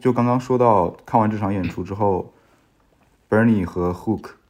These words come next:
他们就决定去正式的把他这个乐队给组起来了，然后就开始找，<laughs> 找，找那个主唱和鼓手，因为他们一个人弹吉他，一个弹贝斯嘛。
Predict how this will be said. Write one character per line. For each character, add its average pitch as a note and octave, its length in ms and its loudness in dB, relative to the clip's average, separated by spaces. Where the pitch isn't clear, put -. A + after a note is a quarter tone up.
他 G#2+ 100 -10
们 F#2+ 180 -2
就 F#2 240 0
决 F2 140 -4
定 F2 300 -4
去 - 160 -12
正 B2+ 280 0
式 F2+ 220 -6
的 D#2+ 80 -6
把 C#2+ 220 -8
他 E2 120 -6
这 E2+ 120 -8
个 F2 40 -4
乐 E2+ 140 -4
队 E2+ 160 -6
给 E2+ 160 -10
组 D#2 180 -8
起 E2+ 120 -10
来 D#2+ 100 -8
了， - 180 -16
然 F#2 120 -2
后 G#2 60 -2
就 G2+ 100 -4
开 G2 140 -6
始 G2 140 -6
找， D#2 340 -2
<laughs> - 260 -10
找， F#2+ 340 0
找 F#2+ 200 0
那 G#2+ 160 0
个 F#2+ 640 -2
主 F2+ 120 -12
唱 A2 240 0
和 G#2+ 80 -4
鼓 G2+ 220 -8
手， - 280 -6
因 G#2 80 -6
为 G#2 40 -4
他 A#2 120 -2
们 A2 100 0
一 E2+ 180 -6
个 G2 60 -4
人 F2 140 -8
弹 E2 160 -8
吉 E2+ 100 -8
他， E2+ 120 -6
一 E2+ 60 -4
个 D#2+ 60 -6
弹 D2+ 120 -12
贝 D#2 200 -8
斯 - 160 -16
嘛。 - 100 -20